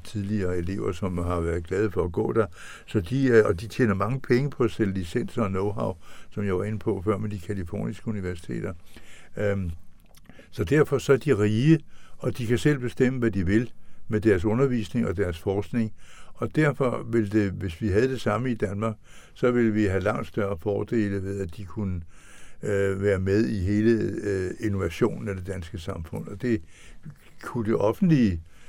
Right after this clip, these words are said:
for eksempel stimulere ved at gøre universiteterne til selvejende institutioner, så de ikke mere var afhængige af, hvad der står på finansloven,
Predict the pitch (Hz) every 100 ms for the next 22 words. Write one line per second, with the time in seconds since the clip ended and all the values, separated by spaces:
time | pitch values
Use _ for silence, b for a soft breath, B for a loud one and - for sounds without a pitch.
0 | b b b 123 107 - 175 156 143 101
1 | - - 143 120 117 147 139 110 127 165
2 | - 143 113 107 98 92 - 131 107 98
3 | - 101 120 113 107 101 95 85 - 90
4 | 78 98 95 82 - B B - 107 104
5 | 117 110 104 110 113 107 92 85 110 110
6 | 101 92 82 - - - 101 85 - 98
7 | - 98 104 101 95 101 98 90